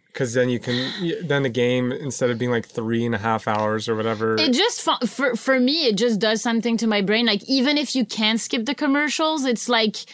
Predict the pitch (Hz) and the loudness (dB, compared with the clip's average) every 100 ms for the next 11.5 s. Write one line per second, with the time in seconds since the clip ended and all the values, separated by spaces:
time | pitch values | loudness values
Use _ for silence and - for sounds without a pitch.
0 | - _ _ _ _ - 233 262 277 262 | -20 _ _ _ _ -2 0 2 2 2
1 | 262 262 254 262 262 262 220 240 220 165 | 2 2 2 2 2 2 2 2 2 0
2 | 240 240 240 226 - 226 233 233 233 226 | 2 4 4 2 -2 -2 0 2 2 4
3 | 214 208 - 220 220 208 226 208 208 - | 2 0 2 2 2 2 0 2 0 0
4 | 226 214 208 208 202 196 190 202 196 185 | 0 2 2 0 0 2 2 2 0 0
5 | 202 196 196 190 190 185 196 190 208 202 | 0 0 2 4 2 0 -4 -2 -2 -2
6 | - - 277 381 359 - 247 220 220 185 | -2 -4 -2 0 -2 0 0 2 0 -2
7 | 165 135 - 190 - 220 - 254 262 - | -4 -6 -6 -4 -2 -4 -2 0 0 0
8 | 208 185 170 160 - 151 170 151 180 147 | 0 0 0 -6 -4 0 0 4 4 4
9 | - - 156 170 160 131 127 131 131 123 | 0 0 2 4 4 4 4 4 2 0
10 | 110 123 110 117 131 - 120 117 113 120 | -2 2 4 4 0 -4 -2 -2 -2 0
11 | 135 131 127 120 123 | 2 4 2 0 -2